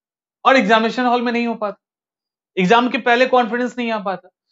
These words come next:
तो इसके पीछे है ये, ये जो फैक्ट्स का अंतर है। देखिए कई बार आपने देखा होगा कि एक लंबे समय तक भी तैयारी करने के बाद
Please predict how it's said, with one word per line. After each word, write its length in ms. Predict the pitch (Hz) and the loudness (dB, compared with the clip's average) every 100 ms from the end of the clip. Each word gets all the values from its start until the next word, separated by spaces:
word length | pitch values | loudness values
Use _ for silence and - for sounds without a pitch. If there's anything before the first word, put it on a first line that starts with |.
| _ _ | _ _
तो 60 | 277 | -2
इसके 260 | 233 - 285 | -2 0 -2
पीछे 400 | 247 226 269 240 | -2 0 0 2
है 200 | 247 247 | 4 2
ये, 440 | 202 214 156 170 | 2 0 -2 -8
ये 180 | 143 202 | 0 2
जो 340 | 214 233 226 - | 4 0 -2 -10
फैक्ट्स 420 | _ 208 220 - | _ -2 -2 -2
का 120 | 247 | 0
अंतर 440 | 170 165 175 233 202 | 2 2 2 2 2
है। 240 | 165 196 _ _ _ _ _ _ _ _ _ - | 0 -4 _ _ _ _ _ _ _ _ _ -8
देखिए 300 | 131 127 - _ _ _ _ _ _ _ _ _ _ _ _ _ _ _ _ _ _ _ _ _ _ _ _ _ _ _ _ _ _ _ _ _ _ _ _ _ _ _ - | -8 -8 -20 _ _ _ _ _ _ _ _ _ _ _ _ _ _ _ _ _ _ _ _ _ _ _ _ _ _ _ _ _ _ _ _ _ _ _ _ _ _ _ 0
कई 160 | 233 | 4
बार 120 | 262 | 6
आपने 240 | 254 226 247 | 4 4 0
देखा 260 | - - | 0 0
होगा 260 | 226 202 127 | 0 0 -2
कि 340 | - _ - | -6 _ -10
एक 260 | 190 190 - | -10 -10 -12
लंबे 520 | 139 135 160 190 240 | -8 0 0 4 2
समय 260 | 247 202 196 | 2 -2 -2
तक 140 | 202 | -2
भी 200 | 185 208 | -4 -4
तैयारी 380 | 226 170 160 190 | -2 0 0 0
करने 300 | 175 160 170 | -2 -4 -4
के 140 | 180 | -4
बाद 260 | 165 123 117 | -2 -2 -4